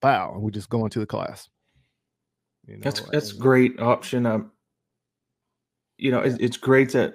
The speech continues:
Speaker 2: that there are a lot of new gun owners now, but it's also necessary for, for people to know how to use their firearm safely and how to just keep it in your home safely,
Speaker 1: Mm-hmm.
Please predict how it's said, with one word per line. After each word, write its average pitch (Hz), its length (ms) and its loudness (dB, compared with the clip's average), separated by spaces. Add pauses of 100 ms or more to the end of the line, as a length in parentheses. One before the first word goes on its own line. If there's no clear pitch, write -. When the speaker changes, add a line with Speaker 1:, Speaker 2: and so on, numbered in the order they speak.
Speaker 2:
that 110 220 0
there 113 120 0
are 113 40 2
a 113 40 2
lot 113 180 0
of 110 80 0
new 110 140 2
gun 107 220 -2
owners 110 380 0
now, 107 240 -2
but 104 240 -6
it's 110 200 -8
also 110 640 -2 (480)
necessary 110 640 -2
for, 104 340 -4
for 107 140 -6
people 110 360 -4
to 107 80 0
know 104 200 2
how 104 160 0
to 104 100 0
use 107 320 0
their 107 100 -2
firearm 107 640 0
safely 107 640 0 (460)
and 123 100 2
how 131 140 4
to 123 280 6
just 127 220 0
keep 135 220 4
it 120 60 6
in 117 100 8
your 104 160 6
home 113 280 2
safely, 104 580 -4 (440)
Speaker 1:
Mm-hmm. 107 240 -20